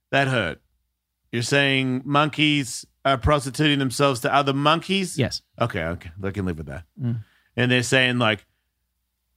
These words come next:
Speaker 1: "If you get me a banana, you can fuck me," kind of thing. Like, they're doing trade-offs.
Speaker 2: Yes.
Speaker 1: 'Cause they don't have cash.
Speaker 2: They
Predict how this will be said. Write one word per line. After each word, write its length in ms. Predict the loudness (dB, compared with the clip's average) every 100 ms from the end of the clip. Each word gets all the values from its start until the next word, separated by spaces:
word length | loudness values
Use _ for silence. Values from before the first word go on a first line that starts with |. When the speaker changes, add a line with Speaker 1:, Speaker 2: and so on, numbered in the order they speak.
| 2
Speaker 1:
"If 240 | 2 4
you 180 | 2 4
get 240 | 2 2 2
me 240 | 2 2
a 60 | 0
banana, 760 | 0 2 2 2 2 2 0 -2
you 180 | -4 -2
can 160 | -4
fuck 280 | 0 0 0
me," 160 | -2 0
kind 180 | 2 0
of 100 | 0
thing. 240 | 0 0
Like, 140 | 0 0
they're 120 | 0
doing 260 | 0 0
trade-offs. 640 | 0 0 2 2 0 -4 -10 -8
Speaker 2:
Yes. 240 | -8 -8 _ -20 _
Speaker 1:
'Cause 140 | -4 0
they 120 | 0
don't 120 | 0
have 220 | -2 -4
cash. 520 | -2 -2 0 -2 -8 -12 _ _ _ -20 -20 -20 -20 -20 -20 _ _ _
Speaker 2:
They 560 | 4 6 6 4 2